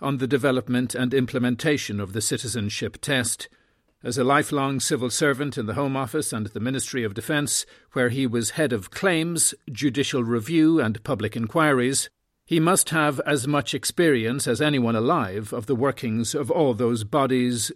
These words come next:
designed to see fair play in public life. Now in his sixties, he is a little too modest in this, his first book,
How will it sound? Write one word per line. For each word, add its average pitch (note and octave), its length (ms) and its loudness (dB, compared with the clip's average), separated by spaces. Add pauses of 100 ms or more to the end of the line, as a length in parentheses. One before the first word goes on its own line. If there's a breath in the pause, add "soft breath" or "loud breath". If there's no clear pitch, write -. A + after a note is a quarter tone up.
designed B2 520 2
to - 260 -8
see A#2 240 0
fair G#2 320 -2
play A#2 380 0
in G#2 140 -2
public G#2 360 -4
life. D3+ 400 0 (680)
Now D#3+ 300 2
in D#3 80 2
his C#3 240 0
sixties, G3 680 2 (160 soft breath)
he G#3 160 2
is F3 120 6
a F#3 40 4
little F3+ 260 2
too E3 240 2
modest D3 580 0
in C3 260 -4
this, D#3 300 0
his A#2 220 -4
first - 400 -2
book, F#3 300 0